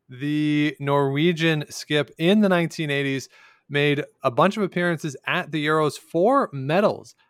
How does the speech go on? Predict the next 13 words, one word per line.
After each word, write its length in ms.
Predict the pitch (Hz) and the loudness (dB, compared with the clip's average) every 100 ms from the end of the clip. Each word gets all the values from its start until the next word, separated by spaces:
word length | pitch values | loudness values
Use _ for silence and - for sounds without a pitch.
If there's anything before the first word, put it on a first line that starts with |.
| _ | _
at 260 | 139 170 151 | -2 -2 -4
the 300 | 147 147 143 | -4 -2 -4
Euro 560 | 139 139 151 151 143 131 | -4 -2 0 2 2 0
Championships, 1040 | - - 139 127 135 127 117 139 131 - - | -4 -6 -6 -6 -6 -6 -6 -6 -6 -8 -10
a 220 | 123 120 | -6 -6
silver 400 | 113 - 170 180 | -4 -2 0 0
medal 300 | 165 156 151 143 | 0 2 0 0
in 220 | 131 123 | -4 -6
nineteen 360 | 123 123 127 | -6 -8 -10
eighty 380 | 120 143 151 160 | -6 -4 -4 -4
and 160 | 120 117 | -6 -8
nineteen 400 | 123 120 131 120 | -8 -8 -10 -8
eighty-three. 800 | 117 113 110 - 131 156 190 | -8 -8 -10 -12 -4 -2 -2